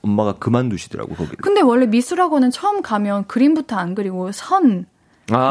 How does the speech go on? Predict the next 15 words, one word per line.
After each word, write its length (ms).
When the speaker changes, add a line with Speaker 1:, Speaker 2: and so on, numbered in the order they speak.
Speaker 2:
원 500
이런 260
거 80
먼저 240
하지 180
않나요? 300
Speaker 1:
맞아, 240
그건 220
약간 180
입시 420
쪽이고. 460
Speaker 2:
아. 1080
Speaker 1:
전 120
초등학교 560
때. 160